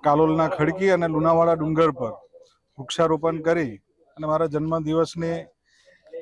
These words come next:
જે ઉજવણી કરવામાં આવી છે, યશસ્વી પ્રધાનમંત્રી નરેન્દ્રભાઈ મોદી સાહેબનું જે એક પેડ મા કે નામ અંતર્ગત દરેકે દરેક ઉત્સાહપૂર્વક વૃક્ષારોપણ કરી અને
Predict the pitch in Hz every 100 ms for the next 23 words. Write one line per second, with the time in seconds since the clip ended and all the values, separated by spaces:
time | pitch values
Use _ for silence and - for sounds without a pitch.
0 | 143 151 143 165 175 170 160 160 160 151
1 | 151 156 120 107 95 - _ _ 139 127
2 | 165 - 160 147 147 160 160 156 160 147
3 | 151 156 151 156 147 151 160 160 156 156
4 | 160 156 160 139 - - _ - - 147
5 | 156 - 147 160 156 143 139 156 151 156
6 | 147 101 - _ 135 139 170 156 156 -
7 | - - - _ - 156 170 170 151 160
8 | 147 - 165 156 _ 156 165 151 _ -
9 | - _ _ _ 135 127 175 160 156 160
10 | 156 165 156 107 - _ - - - _
11 | 165 170